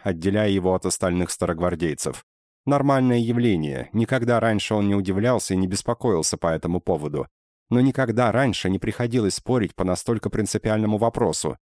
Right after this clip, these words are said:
Разумеется, Тир понимал, что ни Старая Гвардия, ни даже вся королевская конница и вся королевская рать не добьются результатов в таком тонком и неоднозначном деле.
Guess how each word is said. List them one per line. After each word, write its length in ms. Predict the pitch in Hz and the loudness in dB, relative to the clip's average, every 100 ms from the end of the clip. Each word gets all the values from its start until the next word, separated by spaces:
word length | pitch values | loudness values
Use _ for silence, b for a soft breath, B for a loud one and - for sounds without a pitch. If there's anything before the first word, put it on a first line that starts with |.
| _ _ _ _ _ - | _ _ _ _ _ -8
Разумеется, 720 | 82 85 80 82 98 104 123 | -2 -2 0 0 0 0 -4
Тир 220 | - 127 | -2 -4
понимал, 560 | - 135 147 139 90 76 | 0 0 2 2 0 -2
что 200 | - 92 | -4 -2
ни 100 | 87 | -2
Старая 400 | - 92 87 85 | 0 0 2 0
Гвардия, 540 | 80 87 117 101 90 | 0 0 0 0 0
ни 120 | 90 90 | 0 0
даже 240 | 87 87 | 0 -2
вся 220 | 82 98 | -2 -4
королевская 580 | - 90 87 87 - 85 | -2 -2 0 -2 -2 -4
конница 500 | - 110 117 107 95 | -2 -2 0 0 -2
и 20 | |
вся 200 | 90 98 | -2 -4
королевская 640 | - 90 90 92 - 90 82 | -2 -2 -2 -2 -2 0 2
рать 280 | 113 131 - _ | 0 -2 -10 _
не 120 | - 160 | -2 2
добьются 520 | 160 139 156 - 104 | 2 2 0 0 -2
результатов 680 | 92 95 85 117 120 80 | 0 -2 0 0 0 -2
в 120 | - - | -6 -4
таком 360 | 98 - 98 | -2 0 -2
тонком 440 | - 113 123 104 104 | 0 -2 0 0 2
и 20 | |
неоднозначном 840 | 101 92 95 90 98 98 - 107 | 2 2 0 0 -2 -2 -2 0
деле. 320 | 95 85 73 | 0 0 -2